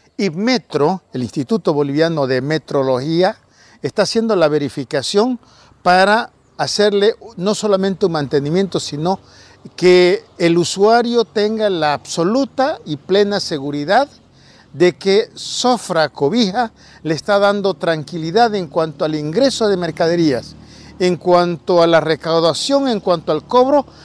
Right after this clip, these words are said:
pero fundamentalmente en cuanto a la exactitud del peso que está ingresando,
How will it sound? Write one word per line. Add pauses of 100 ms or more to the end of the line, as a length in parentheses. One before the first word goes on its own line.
(180)
pero
fundamentalmente
en
cuanto
a
la
exactitud (500)
del
peso
que
está
ingresando,